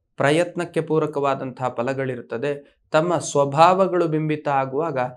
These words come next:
ಸ್ವಲ್ಪ ನೆಗೆಟಿವ್ ಆಗಿ ಬಿಂಬ-, ಬಿಂಬಿಸಲ್ಪಡಬಹುದಾದಂತಹ ಒಂದು ಮಾನಸಿಕತೆ ಇಂದಿನ ದಿನ ತಮ್ಮ ಒಳಗೆ ಇರುವಂತಹದ್ದು. So ಹಾಗಾಗಿ ಅದರ ಬಗ್ಗೆ ಸ್ವಲ್ಪ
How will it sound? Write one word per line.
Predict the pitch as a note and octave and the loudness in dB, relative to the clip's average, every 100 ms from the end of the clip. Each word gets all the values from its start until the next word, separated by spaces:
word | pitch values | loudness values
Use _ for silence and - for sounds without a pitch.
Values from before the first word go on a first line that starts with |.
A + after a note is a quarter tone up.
| _ _ | _ _
ಸ್ವಲ್ಪ | - D#3+ D#3+ | -6 -4 -2
ನೆಗೆಟಿವ್ | C#3 C3 D3 D#3+ E3 | -2 -2 -2 0 0
ಆಗಿ | D3+ C#3 | 0 -2
ಬಿಂಬ-, | C#3 B2+ C#3 C#3 C3 - B2+ | -4 -4 -2 0 -2 -4 -4
ಬಿಂಬಿಸಲ್ಪಡಬಹುದಾದಂತಹ | C#3 D3+ D3 D#3 D3 C#3 C3+ C#3+ C#3+ D3+ C#3+ C#3 B2+ B2 A#2+ B2 B2+ - - _ - | -2 -2 -2 0 0 0 0 0 -2 -4 -2 -2 -2 -6 -6 -2 -2 -4 -14 _ -8
ಒಂದು | A#2+ | -4
ಮಾನಸಿಕತೆ | A#2+ B2+ D3+ F3 F3 - E3 F3 | 0 0 2 0 -2 -4 -4 -2
ಇಂದಿನ | C#3+ C3+ B2+ | -2 -4 -4
ದಿನ | A#2+ B2+ D3 C3+ - - _ _ | -4 -4 -2 -4 -6 -16 _ _
ತಮ್ಮ | B2+ C3 | -4 0
ಒಳಗೆ | C3 B2+ D#3 E3 | 0 2 2 2
ಇರುವಂತಹದ್ದು. | C#3+ C3+ C3 B2 A#2+ A2+ A2+ | 2 0 -2 -4 -6 -6 -6
So | - - B2+ | -8 -4 -2
ಹಾಗಾಗಿ | C3+ C#3 E3 D#3 | 0 2 0 0
ಅದರ | B2+ C3 | -2 -2
ಬಗ್ಗೆ | B2+ C3 A#2+ | -4 -6 -6
ಸ್ವಲ್ಪ | A2+ B2+ B2 | -6 -8 -6